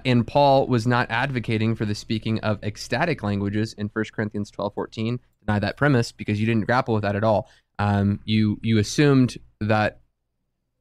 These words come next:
that it had to be known languages. You never explained that it would be known languages. And there's probably a place that he does that. He probably, like, has a biblical reason and some kind of exegesis to say it has to be known languages rather than glossolalia.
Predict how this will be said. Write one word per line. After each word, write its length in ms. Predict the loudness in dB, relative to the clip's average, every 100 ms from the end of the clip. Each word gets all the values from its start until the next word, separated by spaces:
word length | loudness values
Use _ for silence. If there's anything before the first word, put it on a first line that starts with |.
| -2
that 160 | 0
it 100 | 0
had 280 | 0 0 2
to 80 | 0
be 300 | 0 0 -2 -8 _
known 220 | 2 4
languages. 300 | 2 0 -2
You 40 | 0
never 200 | 2 2
explained 340 | 0 0 2
that 60 | 0
it 100 | 0
would 240 | 2 4
be 100 | 4
known 200 | 4 4
languages. 300 | 2 0 0 4
And 140 | 4
there's 120 | 4
probably 320 | 2 2 2
a 60 | 2
place 200 | 2 2
that 100 | 2
he 40 | 2
does 180 | 2
that. 180 | 2 -4 -8 _
He 60 | 0
probably, 600 | 2 2 4 4 4 4 -2 _
like, 160 | 0 0
has 440 | 0 2 4 2 0
a 60 | 2
biblical 380 | 4 4 4
reason 400 | 4 4 4 4
and 160 | 2 2
some 120 | -2
kind 160 | 0 2
of 60 |
exegesis 640 | 2 0 0 0 0 -2 -2
to 100 | -2
say 280 | 0 0 -2 _
it 60 | -4
has 180 | -2 0
to 60 | 2
be 80 | 4
known 200 | 4 2
languages 420 | 2 0 0 0
rather 220 | 0 0
than 160 | 0 0
glossolalia. 640 | -2 -2 -4 -2 -4